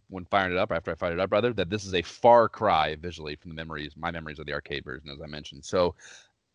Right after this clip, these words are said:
uh, we comparative-, also comparatively, after Altered Beast, it was, it was a welcome. The shittier graphics were much,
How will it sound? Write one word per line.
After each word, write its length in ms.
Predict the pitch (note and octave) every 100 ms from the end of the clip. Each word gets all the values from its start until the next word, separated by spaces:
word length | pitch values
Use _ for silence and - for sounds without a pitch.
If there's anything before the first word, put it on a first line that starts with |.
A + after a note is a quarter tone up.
| _ _ - - - - - - - -
uh, 80 | C3+ -
we 120 | E3+
comparative-, 440 | F3 E3 E3 C#3 A2
also 400 | B2 B2+ A2 G2
comparatively, 520 | G#2 G2 F#2 E2 E2+
after 180 | F2 G2
Altered 240 | F2+ F2
Beast, 300 | E2+ E2 D#2
it 80 | C2+
was, 140 | D2+ D#2
it 80 | E2+
was 180 | D#2+ D2 E2+ _ _ _ _ - - - - - - - - - -
a 120 | C3+
welcome. 600 | C#3 E3 D#3+ D3+ A#2+ G#2
The 80 | G#2
shittier 420 | B2+ B2 C4+ G#3 C#3+
graphics 380 | D3+ C3+ G#2+
were 200 | A2+ G#2 F2 F#2
much, 280 | A#2+ G#2+